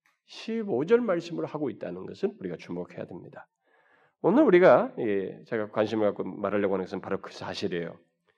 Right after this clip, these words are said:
예수님께서는 불신의 분위기 속에서 그 무엇보다도 자기를 따르는 자들까지 불신하는 분위기 속에서 거기에 대해서 동정하지 않고 또 머뭇거리지도 않고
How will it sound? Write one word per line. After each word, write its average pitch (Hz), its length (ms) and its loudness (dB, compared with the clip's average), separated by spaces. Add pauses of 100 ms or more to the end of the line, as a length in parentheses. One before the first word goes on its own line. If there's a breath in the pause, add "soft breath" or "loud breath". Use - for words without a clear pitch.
(680)
예수님께서는 240 840 4
불신의 294 600 2
분위기 208 320 -2
속에서 117 680 -4 (680)
그 190 80 2
무엇보다도 180 1080 4 (720)
자기를 220 520 4
따르는 226 360 8
자들까지 247 800 6
불신하는 208 600 6
분위기 180 360 -2
속에서 202 680 0 (600)
거기에 160 320 -2
대해서 294 400 -4 (760)
동정하지 214 720 6
않고 - 520 -4 (2250)
또 208 140 8
머뭇거리지도 262 760 8
않고 269 600 2